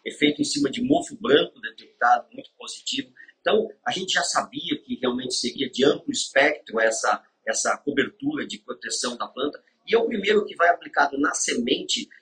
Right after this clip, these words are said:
e protege a planta durante todo o ciclo. Então, ele faz uma, uma emissão de uma, é como se fosse um sinal, uma mensagem pra semente, e essa semente, desde a sua emergência, ela já vem mostrando diferença no vigor,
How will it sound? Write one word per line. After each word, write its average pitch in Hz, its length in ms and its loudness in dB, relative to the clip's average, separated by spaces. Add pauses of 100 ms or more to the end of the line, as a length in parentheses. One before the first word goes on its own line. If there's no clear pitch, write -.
e - 80 -4
protege - 600 0
a - 40 -2
planta - 480 -4 (120)
durante - 460 -10 (120)
todo 190 460 8
o - 40 -2
ciclo. - 480 -6 (380)
Então, - 180 -2 (160)
ele 135 280 2
faz 131 340 2
uma, 113 360 -2
uma 95 640 -6
emissão 123 460 -2
de 107 100 -8
uma, 104 480 -8
é 101 60 -4
como - 180 -12
se - 60 -12
fosse - 220 -8
um - 40 -4
sinal, 117 760 0 (240)
uma 117 140 -2
mensagem 143 840 2
pra 104 160 -8
semente, 101 640 -4 (260)
e 135 100 -2
essa - 180 0
semente, 151 500 -4
desde 220 340 -6
a - 20 -2
sua 190 260 -4
emergência, 156 800 -2 (220)
ela 123 140 2
já 135 160 4
vem 139 180 2
mostrando 135 400 -2
diferença 117 580 -6
no - 100 -2
vigor, - 580 -2